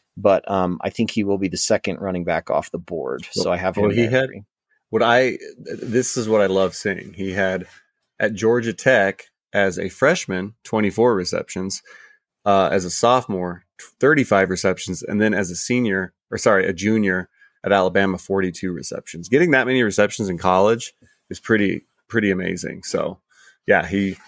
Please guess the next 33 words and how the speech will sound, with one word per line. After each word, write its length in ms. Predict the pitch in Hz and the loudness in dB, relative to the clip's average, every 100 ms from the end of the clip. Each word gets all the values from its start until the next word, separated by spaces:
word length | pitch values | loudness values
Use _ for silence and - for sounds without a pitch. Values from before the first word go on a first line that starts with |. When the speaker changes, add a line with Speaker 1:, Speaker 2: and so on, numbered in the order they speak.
| _ | _
Speaker 2:
he's 260 | - 127 123 | 0 0 4
that 260 | 127 110 - | 2 2 -2
cheat 260 | 117 110 | -10 -6
code 180 | 110 101 | -2 -2
running 240 | 98 98 | -2 -2
back 260 | 92 90 - | -2 -4 -6
you 80 | 92 | -8
want. 340 | 90 78 - - | -6 -8 -10 -14
So 180 | - 80 | -10 -8
I'm 240 | 98 - _ _ _ _ - | -8 -10 _ _ _ _ 2
definitely 320 | 123 123 107 | 2 2 0
excited. 480 | 95 101 95 92 85 | 0 2 2 2 -2
He 100 | 95 | -4
will 140 | 95 | -4
be 100 | 90 | -4
high 220 | 87 90 | -4 -4
on 120 | 90 95 | -4 -8
our 120 | 87 | -8
list. 360 | 85 - - _ _ _ _ - - _ _ - | -8 -10 -16 _ _ _ _ -20 -20 _ _ -2
Speaker 1:
Number 180 | 117 120 | 0 0
four, 380 | - 147 156 151 | 2 4 6 6
I 60 | |
got 180 | 123 107 | 4 2
Jordan 380 | 113 127 131 123 | 2 2 4 2
Addison. 600 | 113 107 101 107 82 90 | 2 2 2 -2 -6 -4
The, 440 | 107 95 95 80 78 | 0 2 2 -2 -6
the 720 | 104 104 98 95 92 85 - _ - | 0 2 4 2 0 -2 -4 _ -8
small 420 | - 123 120 156 | -4 2 4 4
frame 500 | - 120 117 113 120 | 2 2 4 4 0
is 200 | - 104 | -4 -2
gonna 200 | 110 101 | 0 0
concern 640 | - 104 - 110 107 104 | -2 -4 0 0 2 0
some 380 | - 113 143 | 2 4 2